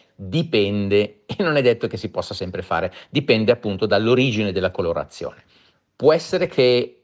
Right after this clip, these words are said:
per esempio, il colorante bianco di cui erano colorate le fibre originariamente se ne sia andato a causa, per esempio, degli acidi prodotti col sudore,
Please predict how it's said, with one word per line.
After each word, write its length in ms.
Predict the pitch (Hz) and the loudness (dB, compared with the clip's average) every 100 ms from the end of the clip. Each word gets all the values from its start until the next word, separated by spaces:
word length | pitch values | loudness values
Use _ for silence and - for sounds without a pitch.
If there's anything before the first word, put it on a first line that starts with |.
| _ | _
per 120 | 107 | -6
esempio, 320 | 107 123 117 | 0 0 0
il 120 | 101 - | -4 0
colorante 500 | 123 120 156 160 113 | 2 2 0 0 -2
bianco 500 | 117 110 101 95 92 | 0 0 -2 -4 -6
di 140 | 90 | -6
cui 240 | - 120 | -4 2
erano 240 | 113 110 98 | 2 2 -2
colorate 460 | 107 101 107 113 95 | 0 2 2 0 -4
le 100 | 85 | -8
fibre 460 | - 113 104 95 | -4 -2 0 -2
originariamente 880 | - 107 98 101 98 117 147 101 120 | -2 -2 -2 -4 0 0 2 0 -2
se 140 | - 110 | -2 -4
ne 100 | 98 | -2
sia 200 | - 98 | -2 -2
andato 520 | 95 80 82 95 98 | -2 -2 -2 -2 -2
a 280 | - - - | -4 -12 -4
causa, 360 | 92 107 95 | 0 2 0
per 120 | - | 0
esempio, 320 | 95 104 101 92 | -2 -2 -2 -2
degli 220 | 87 95 | 0 2
acidi 420 | 95 - 98 92 | 2 0 -6 -6
prodotti 400 | - 95 92 92 | -4 -2 -4 -4
col 160 | 95 90 | -6 -6
sudore, 480 | - 92 85 90 | -6 -2 -2 -2